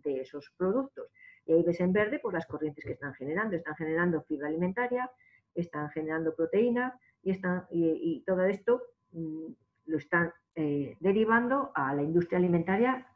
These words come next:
de alimentación humana y la industria de alimentación, eh, animal. Eh, por otro lado, se genera una serie de,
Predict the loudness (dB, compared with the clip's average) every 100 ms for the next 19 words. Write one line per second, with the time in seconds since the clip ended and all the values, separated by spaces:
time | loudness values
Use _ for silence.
0 | _ -12 -8 -8 -8 2 4 6 4 4
1 | 2 2 2 2 -2 -2 -4 -4 -10 _
2 | 2 4 4 2 0 -4 -2 -4 -4 _
3 | _ _ -12 -10 -8 -6 -6 -10 -16 _
4 | _ _ -20 -20 -20 _ 8 10 10 8
5 | 6 6 8 8 6 4 2 2 4 6
6 | 6 4 4 2 4 6 6 6 4 2